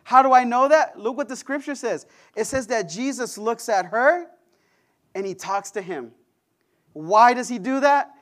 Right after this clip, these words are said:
Because you defend what you love. So he's looking at her. He's like, "Man, I love you so much. Forget Simon. Don't worry about Simon. He,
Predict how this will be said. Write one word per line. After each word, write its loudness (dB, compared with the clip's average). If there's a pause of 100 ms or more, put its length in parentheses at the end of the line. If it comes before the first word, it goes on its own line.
(140)
Because -8
you -12
defend -8
what -14
you -14
love. -8 (1500)
So -8
he's -8
looking -8
at -10
her. -14
He's -16
like, -14 (320)
"Man, -12
I -10
love -6
you -16
so -8
much. -10 (760)
Forget -10
Simon. -14 (480)
Don't -4
worry -4
about -6
Simon. -8
He, -14